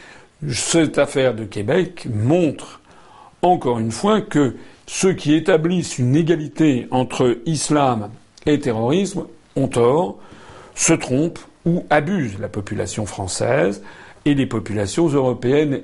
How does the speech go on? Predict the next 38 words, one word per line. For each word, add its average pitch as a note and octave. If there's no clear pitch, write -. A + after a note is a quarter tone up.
et C#3
les C3
populations A#2+
du C#3
monde C#3
occidental. A2+
Voilà. A2+
Ça -
n'est C#3+
pas A2
vrai. C3
J'en B2
profite A2
pour G#2
rappeler G2+
que B2+
Daesh, A#2+
isis, B2+
dont A3
d'ailleurs G#3+
on G#3
entend F#3
beaucoup G3
moins A3+
parler F3+
ces B2+
temps-ci. F3
Vous A2+
l'avez B2+
remarqué, E3+
depuis F3+
que -
<laughs> -
Monsieur E3
Obama D3+
et C3+
Madame C#3
Clinton, C#3